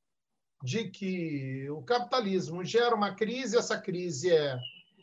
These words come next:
ambiental, primeiro ela é ambiental, ela é uma crise sanitária, ela é uma crise política, econômica,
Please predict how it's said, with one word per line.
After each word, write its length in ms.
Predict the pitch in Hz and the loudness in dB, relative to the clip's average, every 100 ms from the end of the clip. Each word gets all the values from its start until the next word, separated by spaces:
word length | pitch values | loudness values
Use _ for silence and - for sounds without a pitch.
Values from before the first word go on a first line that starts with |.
| _ - | _ -4
ambiental, 840 | 185 180 175 131 180 190 240 - _ _ _ | 0 2 2 2 4 4 2 -4 _ _ _
primeiro 300 | 180 190 254 | -2 2 4
ela 140 | 233 190 | 4 2
é 20 | |
ambiental, 840 | 160 165 156 127 160 165 214 - _ _ _ _ _ _ _ _ _ _ _ _ | 0 0 0 2 2 2 0 -8 _ _ _ _ _ _ _ _ _ _ _ _
ela 160 | 185 208 | 2 2
é 20 | |
uma 260 | 214 208 - | 4 4 2
crise 520 | - 185 196 165 165 | -2 0 0 0 -2
sanitária, 1000 | - 185 165 147 175 190 220 240 262 - _ _ _ _ _ _ _ | -2 -2 -2 0 4 6 6 4 2 -4 _ _ _ _ _ _ _
ela 120 | 147 165 | -4 -2
é 20 | |
uma 240 | 165 160 | -2 -4
crise 920 | - 160 170 170 131 143 151 135 127 123 _ _ _ _ _ _ _ _ _ _ - | -4 -6 -4 -4 -4 -4 -4 -4 -6 -8 _ _ _ _ _ _ _ _ _ _ -4
política, 1000 | 202 185 254 285 - 220 196 156 147 - - | 0 2 0 -2 -2 2 4 4 0 -8 -8
econômica, 1120 | 151 202 180 170 214 247 254 190 175 131 123 | -2 2 4 4 4 4 2 -2 0 0 -4